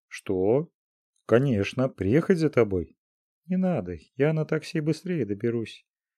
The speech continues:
Ты, главное, снова спать не завались». «Издеваешься? Какой уж теперь сон?» Вика больше не слушала,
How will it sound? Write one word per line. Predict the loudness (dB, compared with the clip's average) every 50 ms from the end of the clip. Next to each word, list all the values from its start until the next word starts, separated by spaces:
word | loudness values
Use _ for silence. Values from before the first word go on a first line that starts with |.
| _ _ _
Ты, | _ 0 0 2 2 2
главное, | 2 4 4 4 4 2 0 0 0 0 -2
снова | -2 -4 -6 -2 0 0 2 2 2 0
спать | -2 -4 -4 -2 -2 -2 -2 -4 -8
не | -8 -6
завались». | -4 -4 -4 -4 -6 -8 -10 -12 -14 _ _ _ _ _ _ _ _ _ _ _
«Издеваешься? | -8 -6 -2 2 4 6 6 8 8 6 6 2 -2 -4 -4 -4 -6 -8 _ _
Какой | 0 0 2 2 4 4 4 4
уж | 2 0 -2
теперь | -2 -2 0 2 0 0
сон?» | 0 0 0 0 0 -2 -6 _ _ _ _ _ _ _ _ _ _ _ -6
Вика | -4 -4 -4 -2 -2
больше | -2 -2 -2 -2 -4 -6 -8
не | -8 -10
слушала, | -8 -6 -4 -4 -4 -4 -4 -2 -2 -2 -2